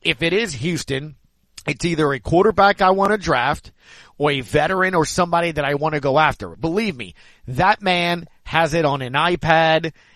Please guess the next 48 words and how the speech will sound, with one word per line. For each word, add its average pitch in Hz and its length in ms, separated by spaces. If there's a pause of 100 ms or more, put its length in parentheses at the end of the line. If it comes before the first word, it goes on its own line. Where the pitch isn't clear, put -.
It's 135 220
written 127 340
down 160 340
somewhere. 156 760
It's 139 140
in 104 100
a 104 80
dry 143 280
eraser 160 380
marker 151 400
on 131 140
his 107 180
refrigerator 151 800
in 143 80
L 147 260
A. 143 280 (380)
He 180 240
knows 147 400
exactly 160 800
the 139 100
five 170 440
quarterbacks 170 600
he 160 120
can 139 200
go 139 200
get, 180 360 (200)
draft 165 440
or 143 100
vets, 185 480 (240)
running 190 360
backs, 202 440 (180)
coaches. 208 640 (220)
I 139 60
mean, 170 140
you 208 120
heard 208 300 (540)
three 208 200
weeks 247 320
ago 151 260
he 131 80
was 139 100
putting 180 240
together 170 380
an 170 100
all-star 170 460
team. 175 420
You 127 120
know, 139 160